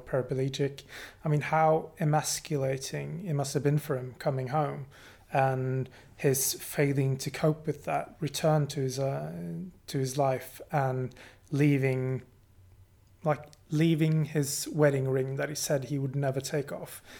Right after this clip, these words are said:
and disappearing into the war, so we don't know what's happening with him. But you can feel that he is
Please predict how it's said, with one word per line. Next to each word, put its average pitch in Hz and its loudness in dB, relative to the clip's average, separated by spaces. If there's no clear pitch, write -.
and 135 2
disappearing 131 0
into 127 -4
the 135 -2
war, 123 -2
so - -4
we 131 -2
don't 131 0
know 127 0
what's 127 -6
happening 131 -4
with 131 -4
him. 139 -2
But 135 0
you 139 2
can 139 0
feel 143 2
that 135 -2
he 147 2
is 135 2